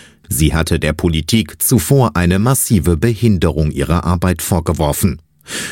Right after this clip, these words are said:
Das grün geführte Justizministerium in N R W erklärte jedoch kurze Zeit später, die Aufklärung um Cum-Ex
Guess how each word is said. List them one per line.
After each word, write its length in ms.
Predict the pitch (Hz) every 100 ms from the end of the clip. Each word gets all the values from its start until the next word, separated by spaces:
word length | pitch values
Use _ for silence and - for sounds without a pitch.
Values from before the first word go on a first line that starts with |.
| -
Das 260 | - - -
grün 400 | 87 113 113 90
geführte 480 | 80 - 85 82
Justizministerium 1500 | 76 73 78 - 139 139 - 82 82 80 - 98 90 87 85 82
in 200 | 87 78
N 180 | 85
R 180 | 85 82
W 180 | 117 123
erklärte 520 | 85 82 - 87 82
jedoch 380 | 76 80 87 -
kurze 400 | - 117 - 92
Zeit 280 | - 92 87
später, 520 | - 123 113 110 101 - - _ -
die 180 | - 117
Aufklärung 680 | 151 - - 117 101 101
um 280 | - 117 131
Cum-Ex 680 | - 123 95 - 110 - -